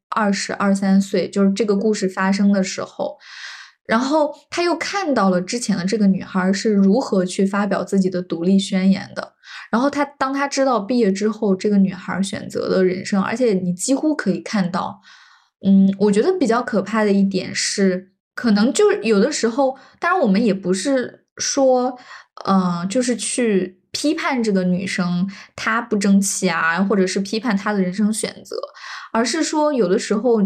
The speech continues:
你稍微犹豫了那么一点，或者是那个所谓的安稳的诱惑多了那么一点，你被权力渗透的多了那么一点，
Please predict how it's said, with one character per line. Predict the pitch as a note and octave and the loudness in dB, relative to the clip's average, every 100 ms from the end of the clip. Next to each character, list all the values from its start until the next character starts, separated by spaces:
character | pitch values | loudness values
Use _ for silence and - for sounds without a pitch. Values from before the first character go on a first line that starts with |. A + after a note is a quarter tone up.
| G3 - - | 0 -6 0
你 | G3+ F#3+ - - - _ - | 4 4 2 -8 -14 _ -6
稍 | - D4 D4+ | 0 2 4
微 | D4 C#4+ C#4+ - _ _ | 4 2 0 -6 _ _
犹 | A3+ F#3+ A#3 | 0 2 4
豫 | E4+ | 2
了 | C4+ | 2
那 | B3 C4 | 0 0
么 | |
一 | A3+ B3 | -2 -6
点， | - F3+ - - _ | -6 -8 -8 -16 _
或 | - D#4 | -4 0
者 | A#3 | 0
是 | - C#4+ | 0 -2
那 | D4 | 0
个 | A#3 | 0
所 | G3 - G3+ F3+ | -2 -4 -4 0
谓 | C4 A#3+ | 0 0
的 | G3 - - | -2 -6 -6
安 | A#3 C4+ | -4 -2
稳 | G#3+ F#3 | -2 -4
的 | A2+ | -4
诱 | A#3 A3+ | 0 2
惑 | G3 - F#3+ F3+ | 0 0 -2 0
多 | B3 C4 | 0 0
了 | B3+ | 2
那 | A3+ | 0
么 | F#3+ | 2
一 | F#3+ | 2
点， | F#3 - F#3+ | -2 -8 -12
你 | E3 | -6
被 | A#3 A#3 | -2 -2
权 | - E3 F3+ | -2 -4 -2
力 | A3 | -2
渗 | G#3 C4+ | -2 -4
透 | A3+ - G3 | -2 -2 -2
的 | F3+ | -2
多 | - A#3 | -2 0
了 | G#3+ F#3+ | 2 0
那 | F#3+ | 0
么 | F#3 | -2
一 | - G3 | 0 -2
点， | F#3+ - | -2 -12